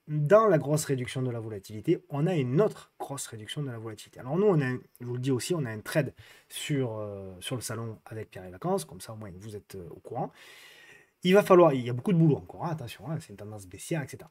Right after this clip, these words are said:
Il y a beaucoup de boulot. Euh, mais je pense que dans un premier temps, si on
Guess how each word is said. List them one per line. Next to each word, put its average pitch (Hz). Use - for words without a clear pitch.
Il -
y -
a 98
beaucoup 120
de 147
boulot. 127
Euh, 117
mais 202
je 151
pense 196
que 143
dans 180
un 208
premier 196
temps, 190
si 156
on 135